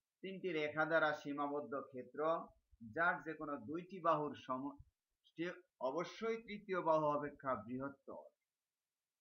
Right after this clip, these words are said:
একেই ত্রিভুজ বলে। তিনটে বাহু থাকবে, দুই বাহুর যোগফল তৃতীয় বাহুর চেয়ে বড় হলে এই তিনটি বাহু দ্বারা আবদ্ধ ক্ষেত্রই হবে ত্রিভুজ। কোণ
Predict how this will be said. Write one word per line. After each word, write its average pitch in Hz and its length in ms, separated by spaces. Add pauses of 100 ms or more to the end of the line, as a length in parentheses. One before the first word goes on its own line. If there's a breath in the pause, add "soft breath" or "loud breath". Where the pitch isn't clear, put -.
(140)
একেই 175 280
ত্রিভুজ 135 320 (100)
বলে। 87 220 (500)
তিনটে 165 340
বাহু 151 140 (120)
থাকবে, 175 280 (600)
দুই 190 220
বাহুর 156 300
যোগফল 170 340 (100)
তৃতীয় 185 360
বাহুর 143 260
চেয়ে 135 220
বড় 135 160 (100)
হলে 170 200 (560)
এই 196 180 (100)
তিনটি 190 360
বাহু 156 220
দ্বারা 147 240
আবদ্ধ 135 240 (120)
ক্ষেত্রই 151 420
হবে 165 200 (520)
ত্রিভুজ। 156 400 (1700)
কোণ 180 160